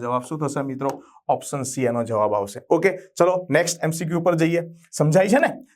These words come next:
ત્યાર પછીનો એમ સી ક્યુ, નવો એમ સી ક્યુ લઈએ. શું છે? અડતાલીસમો એમ સી ક્યુ મિત્રો, અચળ દબાણે બે મોલ આદર્શ વાયુને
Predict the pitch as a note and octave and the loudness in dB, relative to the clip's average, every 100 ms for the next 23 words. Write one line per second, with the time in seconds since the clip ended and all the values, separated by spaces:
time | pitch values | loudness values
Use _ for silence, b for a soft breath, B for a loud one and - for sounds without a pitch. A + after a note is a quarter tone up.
0 | - G#3 A#3+ G3 A#3 A3 G#3 A3 A3 G3 | 0 2 2 0 0 0 -2 -4 -2 2
1 | G3 G#3+ G3+ G#3 G3+ G3 G3 G3 A3+ A3 | 4 2 0 -6 -2 0 2 0 -2 -2
2 | G#3 G3 B B - - - F#3 G3 C4 | -2 -2 B B -14 0 4 6 6 6
3 | C4+ G#3+ A#3 A3 G#3+ G#3+ F#3+ E3 F#3+ G3 | 4 4 4 4 2 2 2 2 2 2
4 | - D#3+ D#3+ A#3 A3 G3 F3+ F3 F#3 G3+ | 2 0 4 2 4 4 4 2 2 0
5 | D3 D3+ F#3+ G#3 G3+ G3+ G3+ C#3+ D#3 E3+ | -2 0 2 2 0 -2 0 0 2 0
6 | D#3+ C#3 C3 C#3 D3+ | 2 0 0 0 -2